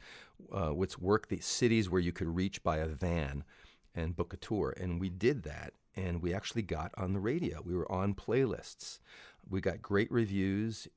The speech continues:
um, on the record, um, which I, uh,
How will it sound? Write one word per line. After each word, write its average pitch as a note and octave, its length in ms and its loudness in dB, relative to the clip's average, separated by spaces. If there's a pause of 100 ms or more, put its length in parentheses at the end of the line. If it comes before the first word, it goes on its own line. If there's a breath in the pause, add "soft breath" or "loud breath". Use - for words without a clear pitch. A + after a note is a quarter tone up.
um, D#2+ 460 -2 (220)
on F#2 140 -2
the E2+ 80 0
record, F2 420 -4 (120)
um, E2 380 -6 (120)
which F#2 240 -6
I, E2+ 200 -2 (300)
uh, - 360 -14